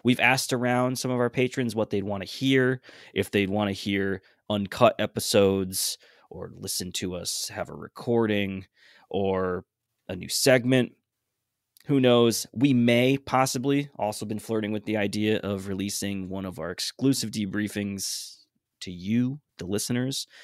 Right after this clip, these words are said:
to, you know, kinda see what you're missing, 'cause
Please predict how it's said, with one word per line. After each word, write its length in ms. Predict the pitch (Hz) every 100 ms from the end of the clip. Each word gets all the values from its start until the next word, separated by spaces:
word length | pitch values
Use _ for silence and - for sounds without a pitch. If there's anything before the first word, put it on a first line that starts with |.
| - - _ -
to, 180 | 127
you 100 | 117
know, 140 | 139 135
kinda 520 | - 139 139 147 143 _ _
see 220 | - -
what 180 | - 165
you're 80 | 151
missing, 420 | 165 - 82 104 104 _ _ -
'cause 520 | 101 92 - -